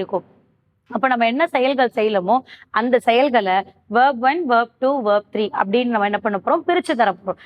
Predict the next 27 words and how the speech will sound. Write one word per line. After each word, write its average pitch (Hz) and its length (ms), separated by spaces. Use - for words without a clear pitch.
அந்த 269 200
பிரிச்சு 339 320
கொடுத்தாலும் 277 500
அந்த 262 160
பிரிச்சு 285 280
தரதுக்கான 233 540
தமிழ் 330 280
ஆக்கங்கள் 240 380
உங்களுக்கு 196 320
புரியும் 285 340
போது 185 220
ஈஸியா 311 320
உங்களால 254 340
என்ன 247 180
பண்ண 214 160
முடியும், 185 320
தமிழ் 302 260
ஆக்கத்தை 233 300
புரிஞ்சு 208 260
ஓகே 214 280
இந்த 233 120
வார்த்தைக்கு 220 480
இதுதான் 220 300
தமிழ் 214 280
ஆக்கம்னா 202 400
அப்ப 262 180
இந்த 247 120